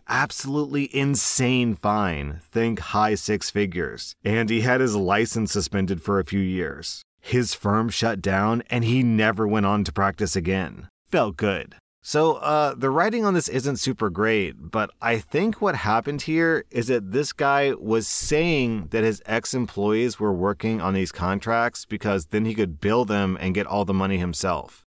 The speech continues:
I mean, on the surface, it seems like an okay plan.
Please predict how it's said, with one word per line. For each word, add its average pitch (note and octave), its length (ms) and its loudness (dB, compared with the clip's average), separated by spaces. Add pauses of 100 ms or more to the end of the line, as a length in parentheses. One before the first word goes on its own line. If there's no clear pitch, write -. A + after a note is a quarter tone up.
(100)
I F3+ 120 -2
mean, A#3 180 2 (580)
on A3 200 2
the B3 80 2
surface, A3 420 2
it E3+ 80 -4
seems E3+ 220 0
like D#3 160 2
an C3 80 -2
okay A#2 440 2
plan. C#3 540 0